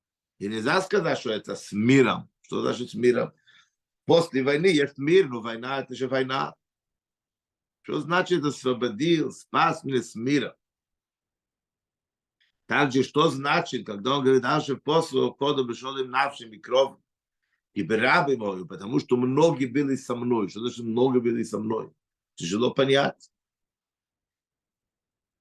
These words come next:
И дальше говорит Ребе, почему мы разделяем. Мудрецы, когда говорят,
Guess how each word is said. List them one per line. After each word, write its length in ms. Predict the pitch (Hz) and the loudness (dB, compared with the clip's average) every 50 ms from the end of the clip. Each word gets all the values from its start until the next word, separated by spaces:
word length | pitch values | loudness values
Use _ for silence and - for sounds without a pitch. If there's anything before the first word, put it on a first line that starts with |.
| _ _ _ _ _ _ _ | _ _ _ _ _ _ _
И 120 | - 101 | 0 2
дальше 440 | 92 104 139 170 208 226 - - 185 | 4 6 6 6 6 6 6 6 4
говорит 440 | 151 143 143 131 135 131 127 123 - | 4 6 6 6 8 8 6 4 4
Ребе, 280 | 120 123 120 120 120 - | 0 0 2 0 -2 -2
почему 880 | - 123 120 - 139 131 135 156 185 196 185 170 160 131 123 160 - _ _ _ _ _ _ _ _ _ _ _ _ _ _ _ _ _ _ _ _ _ _ _ _ _ _ _ _ _ _ _ _ _ _ _ _ _ _ _ _ _ _ _ _ _ _ _ | -4 -6 -6 -4 -4 -2 0 4 4 4 6 4 2 -2 -4 -6 -12 _ _ _ _ _ _ _ _ _ _ _ _ _ _ _ _ _ _ _ _ _ _ _ _ _ _ _ _ _ _ _ _ _ _ _ _ _ _ _ _ _ _ _ _ _ _ _
мы 180 | - 113 135 139 | -8 -2 0 2
разделяем. 800 | 135 135 127 107 101 123 127 127 139 156 180 180 165 - 185 - _ _ _ _ _ | 4 4 2 2 2 0 0 0 0 -2 -2 -4 -6 -10 -14 -18 _ _ _ _ _
Мудрецы, 540 | _ 110 117 117 110 117 107 - - 170 170 | _ -14 -12 -10 -8 -10 -10 -2 2 2 4
когда 300 | 165 147 123 127 156 151 | 4 2 2 2 2 2
говорят, 540 | 143 143 131 135 135 151 160 156 131 123 | 2 2 2 2 2 2 0 0 -2 -4